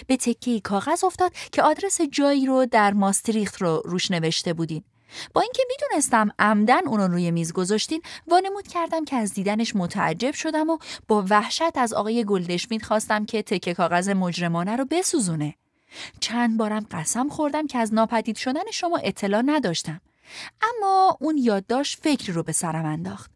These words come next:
به اون گفتم که حدس می‌زنم این آدرس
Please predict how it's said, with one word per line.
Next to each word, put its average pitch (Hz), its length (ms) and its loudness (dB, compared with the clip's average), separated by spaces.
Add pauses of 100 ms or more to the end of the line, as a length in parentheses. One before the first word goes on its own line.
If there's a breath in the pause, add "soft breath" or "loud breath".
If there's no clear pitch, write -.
(380 loud breath)
به 190 60 2
اون 226 140 6
گفتم 269 380 0
که 269 200 -2
حدس 247 400 -4
می‌زنم 240 440 0 (240 loud breath)
این 277 180 4
آدرس 214 460 -4